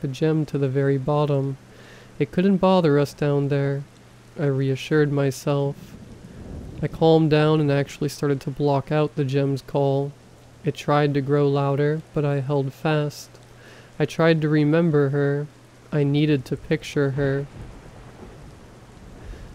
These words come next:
But it distracted me just enough to miss my exit on the highway to the inlet of the river. I cursed,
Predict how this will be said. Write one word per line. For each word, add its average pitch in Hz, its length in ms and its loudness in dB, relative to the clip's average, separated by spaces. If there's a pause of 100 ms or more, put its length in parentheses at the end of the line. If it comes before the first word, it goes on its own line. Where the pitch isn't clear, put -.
But 156 140 0
it 165 140 -2
distracted 180 600 0
me 160 140 2
just 151 380 -2
enough 147 320 2
to 160 100 -4
miss 143 320 0
my 147 140 2
exit 147 340 -4
on 143 160 0
the 143 100 0
highway 143 680 2
to - 140 -8
the 139 140 -2
inlet 139 480 0
of 131 120 -2
the 143 100 2
river. 143 540 0 (1600)
I 156 100 0
cursed, - 560 0